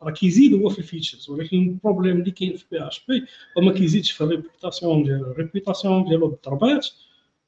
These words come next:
وهذيك الضربه اللي خلاتو هي اللي كتخلي هذا السؤال هذا كيبقى تي-، تيتلاح كل مره كتسمع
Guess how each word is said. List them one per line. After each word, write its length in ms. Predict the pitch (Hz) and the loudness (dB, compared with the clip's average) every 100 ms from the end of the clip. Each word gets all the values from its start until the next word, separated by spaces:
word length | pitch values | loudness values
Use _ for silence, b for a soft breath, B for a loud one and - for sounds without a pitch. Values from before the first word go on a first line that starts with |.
| _ _ | _ _
وهذيك 480 | 143 143 143 196 208 | -8 -2 0 0 0
الضربه 400 | 143 - 156 165 | -6 0 2 4
اللي 140 | 165 156 | 2 0
خلاتو 400 | - 160 208 294 | -4 -2 2 4
هي 120 | 214 | 4
اللي 120 | 247 | 2
كتخلي 340 | 247 - 202 | 0 -6 -2
هذا 60 | 202 | -2
السؤال 460 | 151 - 180 175 156 | -2 -12 -6 -2 0
هذا 200 | 165 247 | -2 -4
كيبقى 360 | - 156 - | -6 -8 -8
تي-، 280 | 170 165 160 _ _ _ _ - | -10 -8 -10 _ _ _ _ -8
تيتلاح 460 | 160 165 226 151 | -6 -2 0 0
كل 220 | - - 185 | -4 -6 -2
مره 320 | 175 196 233 | 0 0 -2
كتسمع 420 | 175 - - 135 | -6 -10 -10 -10